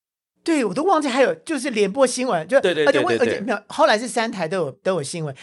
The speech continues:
Speaker 2: 对。
Speaker 1: 新闻时间是固定在七点，对不对？
Speaker 2: 呃，七点半，七点半到八点，然后八点开始播连续剧。
Speaker 1: 好，我暂时相信你。
Speaker 2: 好。
Speaker 1: 那其实所有的听众朋友，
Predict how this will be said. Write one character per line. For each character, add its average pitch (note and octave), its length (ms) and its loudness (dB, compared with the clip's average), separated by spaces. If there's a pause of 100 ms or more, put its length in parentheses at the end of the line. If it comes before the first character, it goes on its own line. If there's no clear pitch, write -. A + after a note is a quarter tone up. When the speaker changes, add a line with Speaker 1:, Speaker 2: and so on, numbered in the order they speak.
Speaker 2:
对。 - 120 0
Speaker 1:
新 F4+ 180 2
闻 B3 160 2
时 A3 140 -4
间 A3 140 -2
是 A#3 120 -6
固 A#3+ 180 -6
定 G3 140 -6
在 F#3 100 0
七 F3 280 -8
点， C#3+ 160 -10
对 C3 100 -12
不 B2+ 80 -14
对？ - 220 -12 (460)
Speaker 2:
呃， B2 220 2
七 - 480 -10
点 B2 160 -2
半， G2 400 -2 (280)
七 - 180 -6
点 A#2 200 0
半 D#3+ 220 2
到 C3+ 240 2
八 D#3 320 0
点， D#3 280 -8 (220)
然 C#3 140 0
后 F3 80 4
八 F#3+ 220 0
点 D3 160 0
开 C3+ 140 2
始 B2+ 120 -4
播 C3 200 2
连 G#2+ 120 -2
续 A#2+ 160 -4
剧。 - 220 -12 (160)
Speaker 1:
好， - 260 -10 (340)
我 F3+ 100 -6
暂 A#3+ 200 0
时 F#3 140 -8
相 F3 200 -4
信 F3 200 -8
你。 B2 160 -14 (160)
Speaker 2:
好。 A2+ 180 0
Speaker 1:
那 B3 160 2 (240)
其 A#3 200 -4
实 - 160 -4
所 A3+ 160 0
有 A3 80 2
的 F3+ 100 -2
听 F#3+ 180 -6
众 F3+ 140 -4
朋 D3 160 -8
友， C3 160 -8